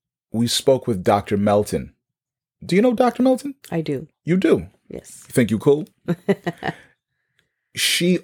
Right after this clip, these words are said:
Speaker 1: also alluded to this sense of control. And prior to, to Doctor Melton, we spoke with Tammy. And remember how Tammy said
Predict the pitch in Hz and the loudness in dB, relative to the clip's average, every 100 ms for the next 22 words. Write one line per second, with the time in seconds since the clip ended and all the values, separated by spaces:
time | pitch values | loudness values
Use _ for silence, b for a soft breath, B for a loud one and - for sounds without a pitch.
0 | - 151 185 - - 139 101 85 71 - | 0 2 4 2 0 2 2 2 -4 -14
1 | _ _ _ _ _ _ _ _ _ _ | _ _ _ _ _ _ _ _ _ _
2 | _ _ 127 131 135 131 123 101 - 113 | _ _ 2 4 2 2 0 -2 -4 -2
3 | 92 78 71 - _ - 92 104 - 113 | -2 -4 -10 -16 _ -10 -4 -2 0 0
4 | 104 - 90 85 - - 87 - 73 - | 0 0 -2 -2 -6 -8 -6 -4 -4 -4
5 | _ _ _ _ _ _ _ _ - B | _ _ _ _ _ _ _ _ -20 B
6 | B B B 110 104 135 143 160 147 123 | B B B -2 -2 0 2 4 4 2
7 | - - 120 110 104 98 - _ _ - | -2 -2 -2 -2 -4 -10 -16 _ _ -8
8 | 107 107 104 107 117 139 151 156 113 - | 0 0 2 0 2 2 2 0 0 0
9 | 95 95 127 - 139 143 147 76 - _ | 0 0 -4 -4 0 2 2 -2 -8 _
10 | _ _ _ _ b b b b - 104 | _ _ _ _ b b b b -2 2
11 | 117 123 120 104 123 120 131 110 - 95 | 4 2 2 0 2 2 2 0 0 0
12 | 87 80 | 2 0